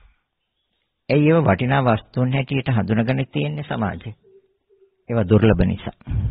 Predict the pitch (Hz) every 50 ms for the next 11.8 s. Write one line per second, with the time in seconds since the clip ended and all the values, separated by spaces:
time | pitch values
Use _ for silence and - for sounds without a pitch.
0 | - - - - _ _ _ _ _ _ _ _ - - - - - - - _
1 | _ _ _ _ _ - 180 180 170 123 117 127 123 143 127 98 85 92 87 92
2 | 92 - - - - - - - - - - - - - - - - - - -
3 | _ _ _ _ _ - 127 139 147 139 - 151 131 107 95 - 104 98 95 90
4 | - - 82 90 87 78 71 - 87 87 92 95 - 90 92 101 104 - - -
5 | - _ _ _ _ _ _ _ _ _ _ _ _ _ _ _ _ _ _ _
6 | _ _ - 131 151 165 170 160 - 180 165 156 - - - - 127 - - 160
7 | 160 165 160 - - - _ _ _ - 127 - - 156 151 151 131 120 101 92
8 | 92 95 85 90 90 90 - _ _ _ _ _ - - - 120 - 143 131 120
9 | - 143 135 123 - - 104 95 95 95 85 87 90 85 - - _ _ _ _
10 | _ _ _ _ _ - - 143 139 - 170 156 156 151 170 175 151 123 117 117
11 | 123 117 - 101 90 87 - - - 71 65 92 - - -